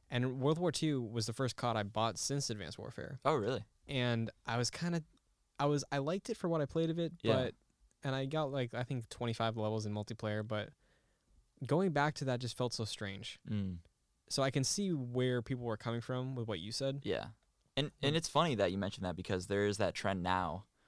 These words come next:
Speaker 2: where we're going back.
Speaker 1: Mm-hmm.
Speaker 2: Of course, uh, Battlefield four came out, and then Battlefield one took it back to World War One for the first time,
Speaker 1: Right.
Speaker 2: which is pretty cool.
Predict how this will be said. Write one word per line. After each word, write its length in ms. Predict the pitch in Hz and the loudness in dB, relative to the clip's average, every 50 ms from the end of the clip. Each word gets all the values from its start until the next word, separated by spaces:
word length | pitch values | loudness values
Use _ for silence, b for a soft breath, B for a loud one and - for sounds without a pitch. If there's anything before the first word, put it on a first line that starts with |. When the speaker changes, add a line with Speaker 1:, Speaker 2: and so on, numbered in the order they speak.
| _ - | _ 0
Speaker 2:
where 120 | 95 104 | 0 2
we're 80 | 98 101 | 2 2
going 240 | 92 98 95 90 90 | 2 2 0 0 0
back. 480 | - 98 101 101 78 - - - - - 123 | 2 4 4 4 2 0 -6 -14 -16 -10 -8
Speaker 1:
Mm-hmm. 200 | 107 107 104 101 95 b b b b b - | -6 -4 -4 -6 -6 b b b b b 0
Speaker 2:
Of 160 | 104 101 - | 0 0 2
course, 480 | - 113 104 95 92 - - - - - - | 4 2 4 4 4 2 0 0 -2 0 4
uh, 340 | 101 98 95 95 95 92 92 | 6 6 8 8 6 4 2
Battlefield 560 | 92 - 107 95 98 98 95 - 101 92 90 | 2 2 4 6 6 4 4 2 0 -2 -2
four 220 | - - 117 113 110 | 0 4 4 4 4
came 200 | - 113 107 104 | 4 2 2 4
out, 220 | 104 107 95 - | 4 4 2 2
and 80 | 101 104 | 2 0
then 260 | 101 95 98 95 85 - _ - | 0 0 0 -2 -4 -6 _ 6
Battlefield 440 | 110 98 95 - - 92 95 98 101 | 6 6 6 6 2 -2 -2 0 2
one 380 | 98 98 95 92 92 92 98 110 - - | 4 4 4 4 2 -2 -4 -6 -8 -6
took 140 | - 95 | -4 -2
it 80 | 98 90 | -2 2
back 240 | - 92 87 90 - | 2 2 0 0 -4
to 420 | - 101 92 87 87 82 78 - - _ _ _ _ | -4 -2 -2 -2 -2 -4 -4 -6 -10 _ _ _ _
World 220 | - 110 107 104 92 | -4 0 0 2 2
War 80 | 98 95 | 2 2
One 200 | 98 101 104 98 | 2 2 2 2
for 100 | - 95 | 0 -2
the 80 | 92 | -4
first 200 | - - 92 92 | -2 -2 -4 -4
time, 200 | - 90 92 87 104 | -2 -4 -4 -2 -2
Speaker 1:
Right. 80 | 101 | -4
Speaker 2:
which 100 | 98 - - | -4 -6 -8
is 60 | 92 | -8
pretty 160 | - 90 87 | -8 -8 -8
cool. 260 | - - 90 92 90 | -4 -2 -2 -2 -2